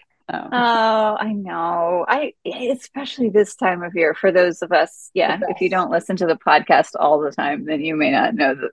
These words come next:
Speaker 2: Kira and I share a love of New York City. And, like, it's, it's a nice time of year to be in New York City, I think, is it's like, it's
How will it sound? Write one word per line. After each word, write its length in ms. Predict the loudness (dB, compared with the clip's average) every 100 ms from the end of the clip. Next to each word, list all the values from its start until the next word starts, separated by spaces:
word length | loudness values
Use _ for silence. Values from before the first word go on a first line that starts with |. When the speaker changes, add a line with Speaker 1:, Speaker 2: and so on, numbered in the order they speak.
| -4
Speaker 2:
Kira 260 | 0 2 2
and 100 | 0
I 100 | -4
share 240 | 0 2
a 40 | 2
love 180 | 0 -2
of 40 | _ -10
New 80 |
York 220 | -6 -6 2
City. 340 | 2 4 4
And, 220 | 4 2
like, 240 | 2 2 0 2
it's, 220 | 2 2 _ -4
it's 160 | -2 2
a 80 | 4
nice 320 | 6 4 0 -4
time 240 | -2 -2
of 120 | -2
year 180 | 2 2
to 80 | 2
be 120 | 0
in 80 | -2
New 60 |
York 180 | -2 -4
City, 220 | 0 0 4
I 300 | 4 4 4
think, 300 | 2 2 -2 2
is 140 | 2
it's 120 | 2
like, 140 | 2
it's 100 | 2